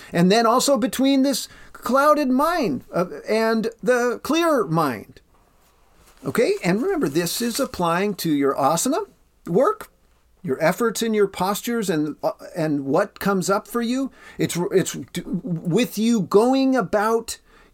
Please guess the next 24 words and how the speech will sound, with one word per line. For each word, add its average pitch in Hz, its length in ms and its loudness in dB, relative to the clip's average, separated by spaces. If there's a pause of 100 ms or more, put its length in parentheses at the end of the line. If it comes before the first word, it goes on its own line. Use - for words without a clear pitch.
(160)
your, 190 220 0
it's 208 180 -2
your 208 180 4
internal 262 680 2
attitudes 233 680 0
towards 202 340 2
yourself 220 520 0
as 180 200 0
you 175 100 -2
go 190 240 4
about 196 340 2
your 190 200 4
duties 202 420 0
during 185 320 2
the 175 100 -2
day. 240 360 0 (480)
And 165 240 2
then 170 220 2
it's 202 180 0
how 196 340 2
you're 240 200 2
responding 220 720 0
to - 220 0
others 247 520 2